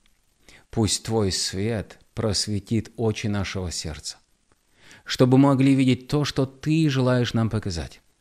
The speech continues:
чтобы мы могли услышать Твой голос и узнать все то, что Ты открыл для нас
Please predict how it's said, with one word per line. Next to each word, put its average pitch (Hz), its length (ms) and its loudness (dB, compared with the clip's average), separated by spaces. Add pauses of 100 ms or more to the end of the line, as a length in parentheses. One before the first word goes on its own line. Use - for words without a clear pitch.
(500)
чтобы 104 260 0
мы 104 80 2
могли 110 260 2
услышать 117 680 -2
Твой 107 320 -2
голос 95 600 -6 (460)
и 123 120 0
узнать 113 720 0
все - 360 -2
то, 135 300 -2
что - 280 -4
Ты 139 260 -2
открыл 135 540 -4
для 113 160 0
нас 110 320 0